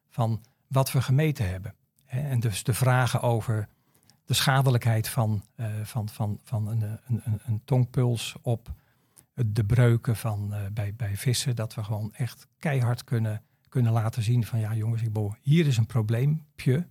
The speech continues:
klein probleempje, en voor de rest is er helemaal niks aan de hand. Hè, dus dat soort dingen, die, die wilden we gewoon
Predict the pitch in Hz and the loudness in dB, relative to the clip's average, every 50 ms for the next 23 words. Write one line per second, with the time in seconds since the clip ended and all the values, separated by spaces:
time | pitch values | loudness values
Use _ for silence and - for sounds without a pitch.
0 | _ _ - 123 131 135 - - 127 127 127 127 135 131 - 131 135 - _ _ | _ _ -2 -2 -2 -2 -2 -4 -2 -2 0 0 0 -2 -2 -6 -8 -10 _ _
1 | _ _ _ 131 120 - 123 113 117 135 135 127 - - - 147 127 - - 131 | _ _ _ -8 -2 -2 0 0 0 -2 -2 -4 -6 -4 -4 -6 -4 -4 -6 -6
2 | 120 - _ 135 131 131 131 131 135 135 - _ _ - 139 151 156 - - - | -6 -6 _ -2 -2 0 0 -2 -4 -6 -8 _ _ 0 0 0 0 -2 -4 -6
3 | 127 120 113 104 98 87 92 - _ _ _ _ _ _ _ _ _ _ _ _ | -4 -4 -4 -6 -8 -12 -14 -18 _ _ _ _ _ _ _ _ _ _ _ _
4 | _ 123 120 123 123 - 147 143 - 143 139 135 135 135 135 123 123 123 123 123 | _ -4 -4 -2 -2 -2 -2 0 0 2 4 4 4 4 4 4 4 2 2 0
5 | - _ - 123 120 131 131 123 117 120 110 - 120 117 117 113 113 101 | -4 _ -2 0 2 4 4 4 2 2 2 2 2 2 2 2 0 -2